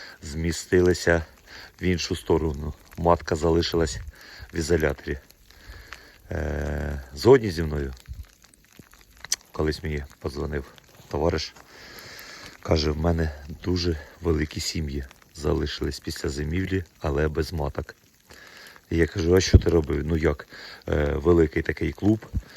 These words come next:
не догледів твою матку?» Та, каже, я заізолював матку в зиму. І, каже, вона пропала. Ось вам відповідь на запитання. Ізоляція маток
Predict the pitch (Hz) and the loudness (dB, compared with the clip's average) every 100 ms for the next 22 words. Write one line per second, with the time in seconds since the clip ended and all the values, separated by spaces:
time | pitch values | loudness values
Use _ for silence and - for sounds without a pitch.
0 | - - - 87 80 85 76 85 90 98 | -20 -20 -6 0 4 4 6 6 6 4
1 | 90 - - - 78 78 80 80 78 69 | 0 -8 -20 -6 -2 0 0 0 -2 -4
2 | - - - _ - _ - 92 - 85 | -8 -8 -10 _ -20 _ -6 -4 0 2
3 | 85 85 82 - - 82 78 76 80 78 | 4 2 2 -4 -2 0 0 0 0 2
4 | 76 71 - - - - 85 85 - 82 | 0 -2 -8 -20 -20 -6 2 2 0 -6
5 | 78 76 73 69 - _ _ - - - | -4 -2 -2 -4 -8 _ _ -20 -16 0
6 | 101 - 85 78 78 76 73 - - - | 0 2 2 2 0 0 -2 -4 -4 2
7 | 78 - - 80 69 67 - - _ - | 2 0 0 2 2 0 -6 -20 _ -20
8 | - _ - - _ _ - - 87 - | -20 _ -20 -20 _ _ -8 0 0 2
9 | 80 71 - - - - 82 90 - 95 | -2 -2 -10 -14 -18 -12 -2 -2 2 2
10 | 95 - - - - - - 78 78 76 | 2 0 -16 -20 -20 -14 -4 -2 0 -2
11 | 80 78 76 71 73 - - - - 80 | -4 -2 -2 -2 -6 -8 -16 -16 -6 -4
12 | 78 76 73 - - 73 - _ - 82 | 0 0 0 -2 -6 -6 -8 _ -4 0
13 | 85 92 - | 0 -2 -6